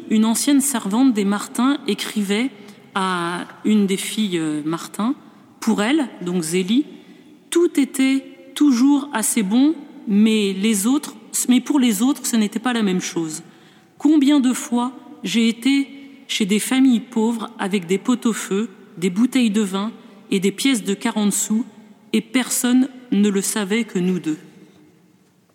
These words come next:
Même dans le cadre professionnel, sans en avoir conscience, Louis témoigne de ce que Dieu,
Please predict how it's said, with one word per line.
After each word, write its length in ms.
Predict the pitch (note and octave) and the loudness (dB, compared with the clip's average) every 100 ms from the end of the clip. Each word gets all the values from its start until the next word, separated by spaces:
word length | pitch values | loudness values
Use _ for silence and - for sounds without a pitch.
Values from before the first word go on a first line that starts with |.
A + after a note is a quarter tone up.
| _ _ _ _ _ _ _ _ _ _ _ _ _ _ - - _ _ _ _ _ - | _ _ _ _ _ _ _ _ _ _ _ _ _ _ -18 -18 _ _ _ _ _ 0
Même 320 | G#3+ D4+ D#4+ | 4 4 4
dans 140 | C#4 C4 | 4 2
le 100 | B3 | 2
cadre 300 | C#4 C4+ A#3+ | 0 0 -2
professionnel, 920 | - A3+ G#3+ - A3 G#3+ A#3+ E4 - - | -2 -2 -2 0 2 2 2 0 -2 -6
sans 300 | - B3+ B3+ | -2 0 2
en 120 | B3+ | 2
avoir 320 | A#3 A#3 G#3+ | 2 -2 -4
conscience, 720 | - G3+ - A3 B3+ D4+ - G3 - - - - | -2 -2 -2 0 0 0 -2 -6 -10 -20 -16 -4
Louis 420 | G3 A#3 C#4 D#4+ - | 2 4 6 2 -2
témoigne 560 | - A#3+ A3+ A3+ C4+ D4 - | 0 2 4 2 2 2 -2
de 120 | F3+ G3+ | -4 -2
ce 180 | - | -2
que 160 | G#3+ G#3+ | -2 -4
Dieu, 440 | E3+ F#3 B3 D4 | -2 0 0 -2